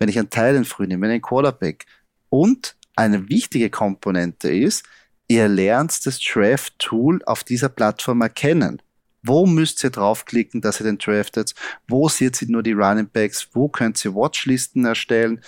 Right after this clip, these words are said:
Wie das alles ist. Die meisten kennen dieses Draft-Modul erst oder schauen sich das erst an, wenn der Live-Draft ist. Und vielleicht ist man dann auch mit der Technik oder mit der Handhabe oder mit der Ansicht überfordert und man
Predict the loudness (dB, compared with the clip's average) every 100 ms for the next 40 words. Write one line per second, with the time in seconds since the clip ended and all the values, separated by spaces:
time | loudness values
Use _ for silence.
0 | -18 -20 _ 0 2 4 2 2 2 0
1 | -2 -2 -12 -18 -2 2 4 2 0 -4
2 | -4 _ -4 0 2 0 -2 -4 -4 0
3 | 2 2 0 -4 -2 -2 0 0 -2 _
4 | _ 2 2 0 -10 -8 -2 -2 0 0
5 | 0 -2 -2 -2 0 0 2 2 2 2
6 | 2 0 -2 -4 -2 0 0 -2 -14 -16
7 | -6 -6 0 0 0 -4 -4 -2 -2 0
8 | -2 0 -4 -4 -4 -2 -2 0 0 0
9 | -4 -4 -4 -4 0 0 0 0 0 0
10 | 0 -2 -4 -2 0 -2 -4 -8 -6 -4
11 | -4 -4 -2 2 2 2 0 _ -18 -18
12 | _ -2 -2 -4 -6 0 0